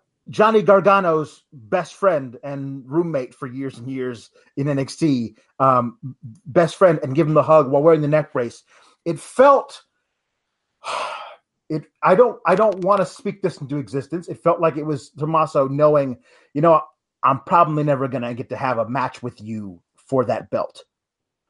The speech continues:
Like, th-, those neck things can be really, really tricky, especially the kind where you gotta, you gotta go in and fix the spine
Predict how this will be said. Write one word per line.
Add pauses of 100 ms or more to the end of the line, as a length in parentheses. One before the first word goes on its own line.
(120)
Like,
th-,
those
neck
things
can
be
really,
really
tricky,
especially
the
kind (240)
where
you
gotta,
you
gotta
go
in
and
fix
the
spine